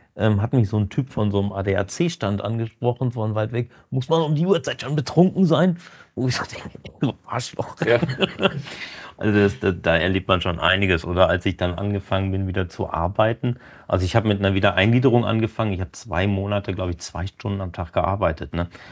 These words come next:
Speaker 1: Weil meine Aufgabe war es, erstmal von der Wohnung zum Bus zu kommen, dann die Busfahrt zu überleben und dann
Speaker 2: Ja.
Speaker 1: ins Büro zu kommen. Und das ist schon eine komische Erfahrung, wenn man einen Bus betritt und die achtzig-Jährigen aufspringen und den Platz frei machen,
Speaker 2: Ja.
Speaker 1: <laughs> weil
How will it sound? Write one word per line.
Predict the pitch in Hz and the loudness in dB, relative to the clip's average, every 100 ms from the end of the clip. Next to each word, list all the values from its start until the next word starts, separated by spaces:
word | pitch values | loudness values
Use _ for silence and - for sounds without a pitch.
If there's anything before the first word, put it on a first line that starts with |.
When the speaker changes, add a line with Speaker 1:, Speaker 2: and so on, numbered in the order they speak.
| - - | -18 0
Speaker 1:
Weil | 92 | 2
meine | 101 127 | 4 4
Aufgabe | 101 123 - 117 113 104 | 4 2 4 2 4 4
war | 107 | 4
es, | 110 | 4
erstmal | 104 101 101 | 0 2 2
von | 104 | 2
der | 95 95 | 2 2
Wohnung | 101 107 107 | 2 2 0
zum | - 95 | 0 4
Bus | 110 127 - | 6 4 0
zu | 139 | 0
kommen, | 135 147 160 - - - - | 2 2 2 -4 -14 -20 0
dann | 101 | 4
die | 104 | 4
Busfahrt | 101 139 - 131 127 | 4 0 2 2 2
zu | - | 0
überleben | 127 120 123 127 113 | 4 6 8 6 4
und | 104 | 4
dann | 113 | 6
Speaker 2:
Ja. | 117 | 6
Speaker 1:
ins | 110 | 2
Büro | - 117 107 165 | 2 4 6 4
zu | - 92 | 2 -4
kommen. | 95 95 117 - - - - - _ _ _ _ | 0 0 0 -6 -20 -20 -20 -20 _ _ _ _
Und | 107 101 | 2 4
das | 147 | 6
ist | 214 | 4
schon | - 175 | 4 2
eine | 156 | 4
komische | 147 160 151 - | 4 2 2 2
Erfahrung, | 117 - 139 117 98 | 2 4 4 4 2
wenn | 101 | 4
man | 98 | 4
einen | 95 | 4
Bus | 120 175 | 4 4
betritt | - 185 170 170 175 - | 2 0 4 4 4 2
und | 123 113 | -2 0
die | - | 0
achtzig-Jährigen | 135 - 143 151 143 135 | -2 0 2 4 4 4
aufspringen | 110 131 - - 165 160 | 4 4 4 2 4 4
und | 135 | 6
den | 135 131 | 4 4
Platz | 165 165 | 2 0
frei | - - - | -6 -6 -4
machen, | - 98 160 127 | -2 0 -2 0
Speaker 2:
Ja. | 117 117 | 6 6
Speaker 1:
<laughs> | 95 - 147 - - - - - | 6 2 0 -2 -4 -4 -8 -6
weil | - | -6